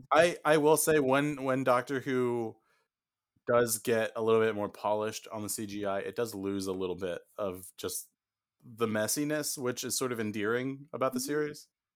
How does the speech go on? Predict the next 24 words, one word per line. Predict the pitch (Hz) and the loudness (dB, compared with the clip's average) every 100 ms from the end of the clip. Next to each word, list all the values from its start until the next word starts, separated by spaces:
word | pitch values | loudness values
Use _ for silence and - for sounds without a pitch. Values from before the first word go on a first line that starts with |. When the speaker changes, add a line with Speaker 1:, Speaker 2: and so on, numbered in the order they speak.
| _ - | _ -2
Speaker 2:
Yeah, | 175 | -2
there's, | 160 185 | 0 -2
like, | 240 | 0
a | 180 | 2
charm | - 156 165 160 | 2 2 -2 -4
to, | 147 - 147 135 123 120 - - | 2 2 2 -4 -8 -10 -12 -2
um, | 147 131 123 120 123 - | -2 -2 -10 -14 -14 0
that's | 208 | 2
clearly | - 202 165 151 | 4 2 0 -4
a | 139 | -6
man | 135 143 143 | -8 -8 -8
in | 135 | -8
a | |
s-, | 123 - | -4 -2
it's | 175 - | 0 0
like | 175 | 2
what | 185 - _ - - | 0 -2 _ -14 0
old | 156 156 | 2 2
Star | - 147 143 | 0 0 0
Trek | - 147 151 | -2 -2 -2
episodes | 156 - 151 135 | 0 0 -2 -2
had | 143 139 139 | -4 -4 -4
and, | |
Speaker 1:
Mm-hmm. | 127 | -2